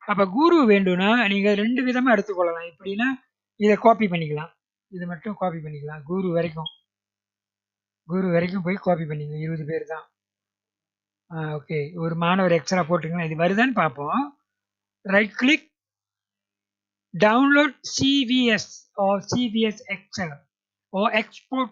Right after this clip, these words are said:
to sheet. எப்படி வேணாலும் நீங்க செய்து கொள்ளலாம், எப்படி வேணாலும் செய்து கொள்ளலாம். நீங்க வந்து, அ,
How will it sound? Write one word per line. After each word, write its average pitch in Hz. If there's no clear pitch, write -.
to 220
sheet. 180
எப்படி 262
வேணாலும் 320
நீங்க 277
செய்து 208
கொள்ளலாம், 180
எப்படி 190
வேணாலும் 294
செய்து 214
கொள்ளலாம். 180
நீங்க 175
வந்து, 190
அ, 202